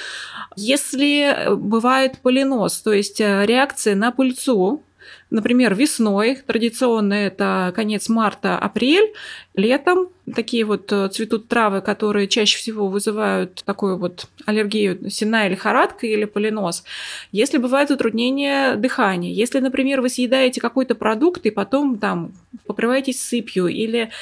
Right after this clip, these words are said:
как-то отекает слизистая во рту, в общем-то, на это просто обращайте внимание, то есть, э, проявления аллергии, они могут быть такими. Хочу предостеречь мастеров, которые будут нас слушать, если вам пациент, э, говорит о том, что у него был отек квинки,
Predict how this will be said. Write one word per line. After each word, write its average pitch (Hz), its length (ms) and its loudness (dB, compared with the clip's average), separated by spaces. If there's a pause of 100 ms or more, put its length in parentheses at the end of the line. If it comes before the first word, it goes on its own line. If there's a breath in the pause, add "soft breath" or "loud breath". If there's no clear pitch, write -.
(300 loud breath)
как-то 190 240 -4
отекает 262 500 -4
слизистая 220 580 -2
во 196 120 -2
рту, 185 420 -6 (640 loud breath)
в 247 40 -6
общем-то, 226 340 -4
на 277 200 0
это 226 140 -4
просто - 260 -8
обращайте 196 880 -2
внимание, 269 500 0
то 196 120 -4
есть, - 180 -6
э, 190 140 -2
проявления 220 440 0
аллергии, 214 340 -2
они 247 200 2
могут 254 200 0
быть 240 160 -6
такими. 220 520 -4 (340 loud breath)
Хочу 302 300 0
предостеречь 254 760 -2
мастеров, 247 420 0
которые 233 320 0
будут 220 420 -2
нас 202 340 -2
слушать, 220 540 -2
если 240 280 0
вам 226 200 -2
пациент, 226 640 -4
э, 202 160 0
говорит 214 340 0
о 196 60 0
том, 214 160 -4
что - 180 -4
у - 20 -2
него 202 200 -2
был 214 320 0 (300 loud breath)
отек 302 400 0
квинки, 214 640 0